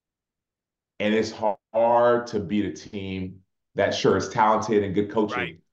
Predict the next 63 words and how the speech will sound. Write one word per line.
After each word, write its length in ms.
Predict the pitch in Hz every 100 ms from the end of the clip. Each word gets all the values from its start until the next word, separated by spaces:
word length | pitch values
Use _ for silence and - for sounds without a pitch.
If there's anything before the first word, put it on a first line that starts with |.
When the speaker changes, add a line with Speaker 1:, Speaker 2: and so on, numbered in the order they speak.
| _ _ _
Speaker 1:
but 100 | 92
that's 260 | 104 95 -
together. 480 | 90 101 87 82 - _
That's 320 | 80 110 -
what 160 | 170 92
Washington 600 | 90 98 104 104 90 92
has. 360 | 82 92 85 80
That's 180 | 101 113
what 100 | 127
they 80 | 131
said. 200 | 131 110
I 60 |
listened 260 | 113 117 113
to 40 |
a 20 | 104
lot 120 | 104
of 60 |
their 100 | 101
seniors, 580 | 98 - 110 101 95 - _ _ _ _ -
uh, 160 | - - - _ -
give, 340 | 113 107 104
you 80 | 107
know, 100 | 98
their 200 | 92 92
kinda, 180 | 92 98
like, 180 | 90 87 - -
final 220 | 107 95
speeches 500 | - 104 101 98 90
or 120 | 92
little 400 | 92 90 - 69 -
thing 160 | 104 95
they 100 | 92
would 160 | 90
say, 360 | - 92 90 87
uh, 40 | 87 - _
you 100 | -
know, 60 | 87
to 160 | -
their, 380 | 90 90 87 - _ _ _
their 100 | -
younger 200 | 101 113
Speaker 2:
Their 60 | 110
Speaker 1:
selves 360 | 110 107 104
or 20 | 104
their 80 |
Speaker 2:
testimony, 420 | - 180 196 180 170
Speaker 1:
coaches 160 | 151 98
Speaker 2:
if 20 |
Speaker 1:
or 40 |
Speaker 2:
you 60 | 90
will. 60 | 104
Speaker 1:
whatever. 240 | 107 113
Speaker 2:
Yeah, 280 | 135 143 127
yeah. 80 | 123
Speaker 1:
Yeah. 280 | 170 101 - - - _ _ _
And 120 | 117 127
they 80 | 143
were 180 | 151 135
all 120 | 135
saying, 340 | - 131 120
like, 200 | 117 104
"Dude, 200 | 117 90
we, 120 | 95